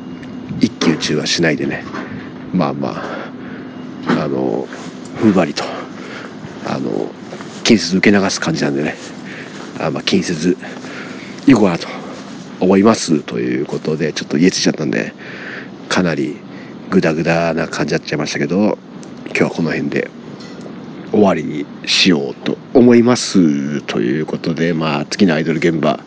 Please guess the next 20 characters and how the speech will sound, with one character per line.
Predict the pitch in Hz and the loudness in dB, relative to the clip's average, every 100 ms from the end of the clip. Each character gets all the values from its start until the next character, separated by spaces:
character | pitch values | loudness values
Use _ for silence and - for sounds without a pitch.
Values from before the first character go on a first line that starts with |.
| - - - - - - - - | -12 -12 -10 -10 -10 -12 -4 2
僕 | 98 | 4
が | 92 | 4
行 | 87 | 6
く | 107 | 6
の | |
は | 113 | 8
二 | 107 | 8
十 | 101 95 | 8 6
三 | 98 87 | 4 4
日 | - | 2
の | 71 60 - - - - - - | 0 -2 -4 -12 -12 -12 -12 0
群 | - 220 | 4 6
青 | 101 | 6
ス | - | 2
カ | - | -2
イ。 | - - - - - - - | -4 -8 -12 -10 -8 -8 -6
そ | - 107 | 2 6
の | 110 | 6
後 | 120 123 | 8 8
は、 | 135 131 | 8 6